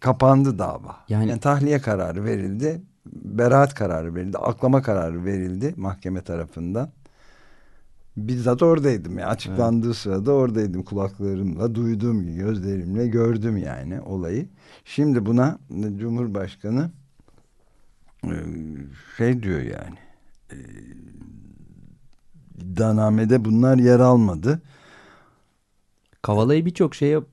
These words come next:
Speaker 2: bağlamaya hani çalıştılar bu davada. Şimdi en son Oda T V'ye bağlamaya çalışıyorlar. Yani hani biraz olsun Osman Kavala'nın fikirlerini bilenler Oda T V ile Soner Yalçın'la ne ilgisi <laughs> hani olabileceğini de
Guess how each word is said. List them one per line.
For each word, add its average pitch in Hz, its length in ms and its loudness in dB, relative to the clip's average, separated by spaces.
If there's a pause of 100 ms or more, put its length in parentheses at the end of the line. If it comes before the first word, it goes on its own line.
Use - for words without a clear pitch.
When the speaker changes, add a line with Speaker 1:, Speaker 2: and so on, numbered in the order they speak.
Speaker 2:
bağlamaya 101 760 0
hani 98 220 -4
çalıştılar 92 680 -8 (100)
bu 101 160 -6
davada. 98 560 -2
Şimdi 185 200 -2
en 165 240 2
son 202 240 -4 (160)
Oda 127 280 4
T 170 100 0
V'ye 101 520 2
bağlamaya 98 420 -2
çalışıyorlar. 104 560 -4
Yani 127 300 2
hani 120 260 -2
biraz 156 240 2
olsun 120 260 0
Osman 120 320 -2
Kavala'nın 127 420 2
fikirlerini 123 640 4
bilenler 123 420 4
Oda 110 280 0
T 123 120 -4 (100)
V 117 60 -2
ile 113 220 -2
Soner 110 400 -4
Yalçın'la 110 460 -2
ne 107 180 2
ilgisi 110 520 -4
<laughs> 117 100 -10
hani 143 180 0
olabileceğini 117 720 -2
de 151 100 -2